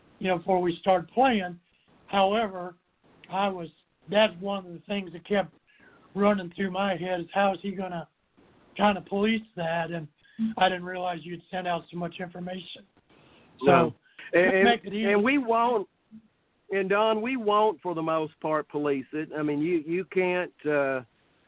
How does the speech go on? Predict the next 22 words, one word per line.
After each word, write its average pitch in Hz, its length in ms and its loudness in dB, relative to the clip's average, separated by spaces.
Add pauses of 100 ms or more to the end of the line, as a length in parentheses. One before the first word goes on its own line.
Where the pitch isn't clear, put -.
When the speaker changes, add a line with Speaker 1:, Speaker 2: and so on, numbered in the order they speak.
(140)
Speaker 2:
you 147 60 -6
know, 151 260 2
you 175 200 0
can 160 160 2
ask, 165 500 0 (380)
but, 143 180 2 (400)
you 170 100 2
know, 151 420 0 (440)
you're 190 200 4
liable 165 260 4
to 151 60 -8
get 151 180 -2
into, 156 800 -2
uh, 135 420 -6 (440)
somebody 156 420 4
that 143 200 0
just 147 220 -2
flat 147 300 2
doesn't 147 320 0
believe 147 280 2
this 147 180 -2
is 143 100 -8